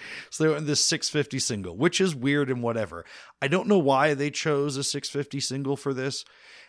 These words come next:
And yeah, it's making low power even for a six fifty single,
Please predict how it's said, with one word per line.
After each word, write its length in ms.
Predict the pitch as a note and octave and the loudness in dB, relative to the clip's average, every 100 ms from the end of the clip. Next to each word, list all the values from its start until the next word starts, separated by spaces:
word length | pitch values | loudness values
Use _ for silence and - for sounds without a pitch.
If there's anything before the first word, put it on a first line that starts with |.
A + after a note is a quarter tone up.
| - | -4
And 240 | C3+ C3 | -2 0
yeah, 200 | B2+ A2 - | -2 -2 -4
it's 220 | A#2 - | -6 -4
making 400 | B2 A#2+ B2 G#2+ | -4 -2 -4 -4
low 220 | A2 G#2+ | -4 -4
power 420 | - A2 G#2+ G#2+ - | -2 -4 -4 -8 -8
even 340 | A#2 G#2+ G#2 | -8 -8 -8
for 240 | G#2 A2+ G2+ | -8 -8 -6
a 60 | |
six 260 | - A2 - | -4 -6 -6
fifty 320 | - G2+ G#2 | -8 -8 -8
single, 480 | - F#2 E2 E2+ | -8 -8 -12 -16